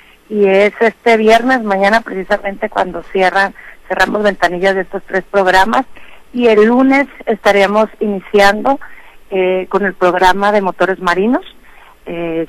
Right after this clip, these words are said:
so-, del seis de febrero al veintiséis de febrero, en las tres ventanillas también. Entonces, pues, la atención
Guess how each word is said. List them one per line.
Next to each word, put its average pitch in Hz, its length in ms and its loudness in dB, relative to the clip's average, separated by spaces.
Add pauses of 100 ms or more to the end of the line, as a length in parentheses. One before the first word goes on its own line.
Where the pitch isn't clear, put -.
so-, 185 260 2
del 185 460 -4
seis 202 220 2
de 208 80 0
febrero 185 560 0
al 180 220 0
veintiséis 175 760 -4
de 190 120 -4
febrero, 202 600 0 (440)
en 180 180 -4
las 170 240 0
tres 185 220 0
ventanillas 170 560 -4
también. 208 540 -2
Entonces, 190 540 -4
pues, 170 220 -4
la 165 160 0
atención 185 640 -2